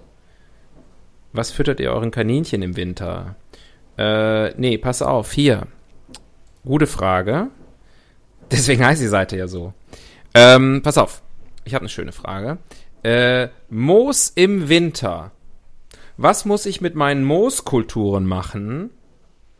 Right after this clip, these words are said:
Moment, jetzt gehen ja gerade Pop-up-Fenster auf. Ich kann die Frage nicht weiterlesen.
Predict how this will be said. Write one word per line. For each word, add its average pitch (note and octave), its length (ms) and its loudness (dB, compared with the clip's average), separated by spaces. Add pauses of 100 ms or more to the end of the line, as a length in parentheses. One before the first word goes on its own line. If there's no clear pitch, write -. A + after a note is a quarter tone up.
(680)
Moment, F#2 280 -16
jetzt - 200 -18
gehen - 160 -14
ja A2 100 -4
gerade A#2+ 260 -8
Pop-up-Fenster G2 680 -8
auf. G2 220 -8
Ich C3 60 -8
kann - 120 -12
die E3 80 -2
Frage C#3 360 -2
nicht D3 160 -6
weiterlesen. - 580 -4